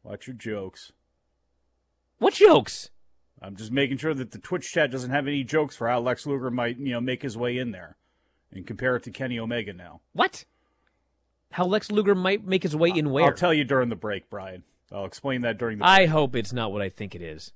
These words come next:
Speaker 1: You know that's exactly what it is. That's why I'm trying to warn him
Speaker 2: I
Speaker 1: right
Speaker 2: am
Speaker 1: now with
Speaker 2: absolutely
Speaker 1: that.
Speaker 2: disgusted.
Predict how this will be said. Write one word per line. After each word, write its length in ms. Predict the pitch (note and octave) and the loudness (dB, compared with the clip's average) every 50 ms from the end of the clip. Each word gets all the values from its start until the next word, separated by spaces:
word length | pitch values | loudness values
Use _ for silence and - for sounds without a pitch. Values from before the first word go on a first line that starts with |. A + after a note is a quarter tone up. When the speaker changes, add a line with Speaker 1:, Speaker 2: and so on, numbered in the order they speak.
| - - | -20 -14
Speaker 1:
You 180 | - A2+ C#3 F3 | -6 -4 -2 0
know 220 | F3+ E3+ D#3 C#3+ | 4 4 4 6
that's 220 | C3 C3+ C#3+ B2+ D3 | 4 2 0 -2 -4
exactly 400 | A2+ A2+ D3+ E3+ F3 - D3 C3+ | -2 2 4 4 4 4 0 -2
what 180 | A#2 A#2+ G#2+ | 0 0 -2
it 100 | G#2+ G#2 | -2 -2
is. 180 | G#2 G2+ G2+ F#2 | -4 -4 -6 -8
That's 160 | G#2+ G2+ - | -10 -10 -4
why 120 | C#3+ C3+ | -2 -2
I'm 80 | B2+ A2 | -2 0
trying 200 | - D3 D#3 D3+ | 0 0 0 0
to 80 | C#3 B2 | 0 0
warn 200 | B2 C3+ D#3 D3+ | 0 0 0 2
him 160 | D#3+ E3 - | 2 2 2
Speaker 2:
I 20 | |
Speaker 1:
right 160 | C#3 C#3 C3+ | 4 2 2
Speaker 2:
am 60 | A#2 A#2+ | 2 0
Speaker 1:
now 120 | C3 C#3 | 0 2
with 80 | C#3+ D#3+ | 2 2
Speaker 2:
absolutely 260 | E3 D3 - F3 D#3+ | 2 2 0 0 0
Speaker 1:
that. 40 | D3 | 0
Speaker 2:
disgusted. 580 | C3 - - D3 C#3+ C3 A#2+ - G#2 E2+ D#2+ | -2 -2 0 0 0 0 0 -2 -10 -12 -14